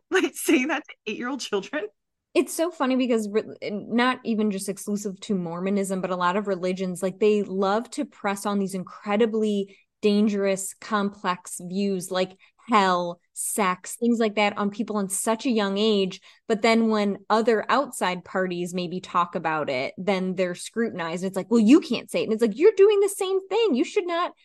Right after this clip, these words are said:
Speaker 2: Why does an eight-year-old need to know about, like,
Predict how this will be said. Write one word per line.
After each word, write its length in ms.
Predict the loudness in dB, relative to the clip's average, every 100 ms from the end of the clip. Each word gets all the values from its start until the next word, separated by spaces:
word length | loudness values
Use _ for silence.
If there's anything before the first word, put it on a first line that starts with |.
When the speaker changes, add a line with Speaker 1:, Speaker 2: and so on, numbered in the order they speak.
| _ 0
Speaker 2:
Why 280 | 2 4
does 140 | 2 0
an 80 | -2
eight-year-old 400 | -2 0 0 2
need 220 | 0 0
to 120 | -2
know 240 | 0 0
about, 500 | 0 0 -2 -2 -4 -10 -6
like, 300 | -6 -6